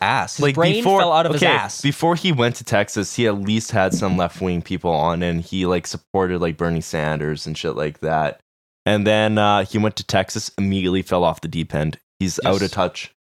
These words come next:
Speaker 2: He's out, he's so out of touch now.
Speaker 1: Well,
Speaker 2: It's ridiculous.
Speaker 1: <sighs> he's so impressionable. So anybody he has is on a show, he agrees with immediately.
Speaker 2: Yeah.
Speaker 1: And in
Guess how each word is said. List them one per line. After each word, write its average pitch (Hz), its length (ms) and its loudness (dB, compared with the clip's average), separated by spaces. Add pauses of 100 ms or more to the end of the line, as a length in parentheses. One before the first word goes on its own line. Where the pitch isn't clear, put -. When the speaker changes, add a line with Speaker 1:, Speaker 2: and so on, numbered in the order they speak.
(140)
Speaker 2:
He's 92 120 -6
out, 95 280 0
he's 98 200 -4
so 104 360 0
out 95 180 2
of 82 60 -4
touch 87 300 -2
now. 85 140 2
Speaker 1:
Well, - 120 4
Speaker 2:
It's - 140 -2
ridiculous. 87 760 0
Speaker 1:
<sighs> - 20 -20
he's 214 180 -2
so 233 280 0
impressionable. 170 760 -2
So 123 140 -4
anybody 208 300 -2
he 175 60 2
has 165 200 2
is 143 80 -8
on 135 180 2
a 123 40 -4
show, 131 420 0
he 175 140 -2
agrees 143 480 -2
with 120 220 -2
immediately. 113 600 -4
Speaker 2:
Yeah. 110 380 4
Speaker 1:
And 165 240 0
in 143 180 -2